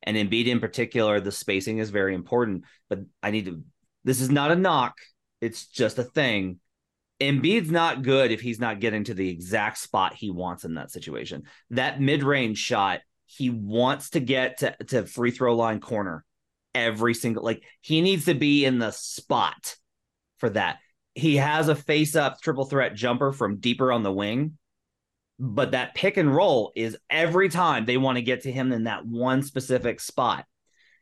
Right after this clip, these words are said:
And when Horford or Williams is good about anticipating that, and they're, and they also, the other thing they really started doing, which was really effective in game, in game six,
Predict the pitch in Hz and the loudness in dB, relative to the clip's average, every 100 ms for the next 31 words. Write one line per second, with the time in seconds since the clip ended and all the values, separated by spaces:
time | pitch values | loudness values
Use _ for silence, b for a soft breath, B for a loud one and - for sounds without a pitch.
0 | _ 127 123 127 123 113 - 147 147 170 | _ 0 2 4 2 0 2 2 4 2
1 | 156 120 120 123 147 139 120 113 - 117 | 2 0 0 2 4 4 2 -2 -4 -6
2 | 107 110 131 120 120 120 110 104 110 131 | -2 2 4 4 0 0 -2 -4 -4 -4
3 | 143 143 147 156 170 190 208 - _ _ | -2 0 2 2 2 2 -2 -6 _ _
4 | _ 135 135 127 123 127 123 123 135 143 | _ 0 2 2 0 -2 0 2 2 2
5 | 117 120 120 117 104 113 113 104 110 101 | 2 2 2 0 0 2 2 2 0 0
6 | 104 98 95 92 104 104 95 104 98 95 | -2 -4 -8 -4 0 0 0 -2 -4 -6
7 | 95 92 92 90 - 101 95 87 - 104 | -4 -4 -6 -6 -6 -6 -4 -6 -2 -2
8 | - - | -2 -8